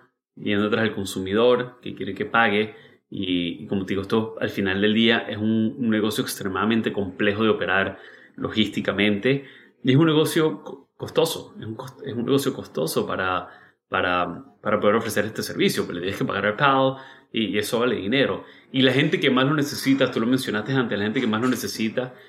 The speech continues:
es la gente más pobre, que no tiene cómo pagarlo. Por eso es muy importante que detrás de esto haya un sponsor,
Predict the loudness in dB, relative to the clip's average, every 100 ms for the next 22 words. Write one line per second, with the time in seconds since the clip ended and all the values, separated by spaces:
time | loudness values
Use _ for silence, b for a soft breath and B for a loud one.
0 | B -6 -2 -2 0 -2 -2 -4 -6 -12
1 | _ _ _ _ -4 0 2 4 4 2
2 | 0 -2 -4 -8 -10 -16 -20 b b _
3 | -4 2 4 4 4 2 0 -2 -2 -2
4 | -2 -4 -6 -4 -4 -2 0 0 -2 -2
5 | 0 0 0 0 -2